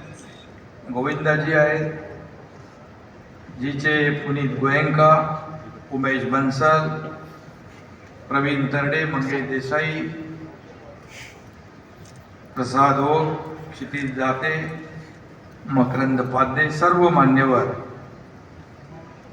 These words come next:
आणि समोर उपस्थित खासदार, आमदार, सिने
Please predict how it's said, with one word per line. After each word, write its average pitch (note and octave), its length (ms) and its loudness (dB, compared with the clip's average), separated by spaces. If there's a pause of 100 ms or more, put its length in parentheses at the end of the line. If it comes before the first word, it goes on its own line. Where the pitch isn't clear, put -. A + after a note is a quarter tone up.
(120)
आणि D3 480 4 (100)
समोर D3+ 440 2 (2250)
उपस्थित D3+ 480 2 (120)
खासदार, C#3+ 600 8
आमदार, C#3 680 8 (4000)
सिने D3+ 840 0